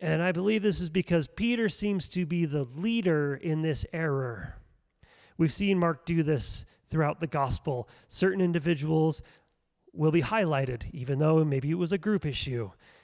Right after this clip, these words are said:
Peter seems to be the leader in this area,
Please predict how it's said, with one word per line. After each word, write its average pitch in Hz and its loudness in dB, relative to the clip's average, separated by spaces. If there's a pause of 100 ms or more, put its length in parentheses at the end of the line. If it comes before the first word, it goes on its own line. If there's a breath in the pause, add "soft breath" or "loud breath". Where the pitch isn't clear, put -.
(240 soft breath)
Peter 247 2
seems 208 0
to 214 -4
be 208 0
the 175 2
leader 190 0
in 180 0
this 185 2
area, 143 -2